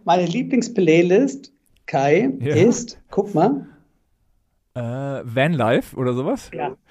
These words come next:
Speaker 1: genau,
Speaker 2: Also
Speaker 1: Vanlife.
Speaker 2: <laughs>
Speaker 1: Die, die, die lasse ich so im Hintergrund, weißt du, wenn ich mal so zu Hause bin oder auch mal unterwegs im Flieger sitze,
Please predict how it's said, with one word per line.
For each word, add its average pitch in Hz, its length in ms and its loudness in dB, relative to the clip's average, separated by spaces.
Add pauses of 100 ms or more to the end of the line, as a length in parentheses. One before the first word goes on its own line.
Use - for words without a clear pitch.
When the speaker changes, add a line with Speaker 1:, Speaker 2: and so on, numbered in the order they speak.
(100)
Speaker 1:
genau, 214 360 6
Speaker 2:
Also - 180 4
Speaker 1:
Vanlife. 180 400 2 (220)
Speaker 2:
<laughs> - 160 -14 (100)
Speaker 1:
Die, 226 240 4
die, 214 180 -4 (240)
die 220 120 4
lasse 233 260 6
ich - 80 -4
so 226 140 4
im 208 100 0
Hintergrund, 220 580 0
weißt 196 280 -2
du, 226 40 -2
wenn 208 140 0
ich 190 80 -4
mal 196 160 0
so 180 120 -8
zu 165 260 -4
Hause 202 300 2
bin 214 160 -4
oder 175 180 4
auch 170 100 -2
mal 185 100 2
unterwegs 185 380 -2
im 175 80 -4
Flieger 220 340 4
sitze, 202 280 -2